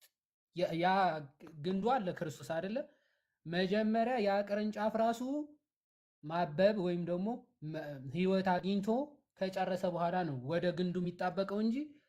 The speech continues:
ከ-፣ ከግንዱ ጋር ተጣብቆ አይደለም ህይወት መ-፣ መጀመር፣ ህይወት ማግኘት የሚጀምረው እንደማለት ነው።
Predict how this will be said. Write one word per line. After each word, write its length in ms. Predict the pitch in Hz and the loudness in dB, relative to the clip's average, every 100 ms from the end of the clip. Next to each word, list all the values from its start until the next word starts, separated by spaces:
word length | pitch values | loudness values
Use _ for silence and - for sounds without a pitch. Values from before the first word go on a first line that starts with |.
| _ _ _ | _ _ _
ከ-፣ 880 | 139 131 151 147 139 135 127 123 117 - _ _ _ _ _ - | -10 -2 0 2 0 -2 -2 -6 -8 -14 _ _ _ _ _ -4
ከግንዱ 500 | 170 156 180 175 160 170 | -2 0 0 0 0 2
ጋር 220 | 175 160 | 2 2
ተጣብቆ 440 | 143 175 180 180 180 | 0 -2 0 -2 0
አይደለም 360 | 190 151 139 143 | -2 -2 -2 -4
ህይወት 340 | 131 170 170 156 | -2 -2 -2 -4
መ-፣ 220 | 160 151 120 - - 123 | -6 -6 -10 -20 -16 -8
መጀመር፣ 600 | 139 156 156 156 151 135 - _ _ _ - | -4 -2 -2 -2 -2 -2 -6 _ _ _ -6
ህይወት 260 | 165 165 160 | -4 -2 -2
ማግኘት 460 | 151 156 151 143 - | -2 -2 -2 -4 -6
የሚጀምረው 640 | 151 160 143 143 127 127 208 | -8 -6 -4 -2 -2 -4 -4
እንደማለት 480 | 147 127 117 104 | -4 -4 -6 -10
ነው። 100 | - | -16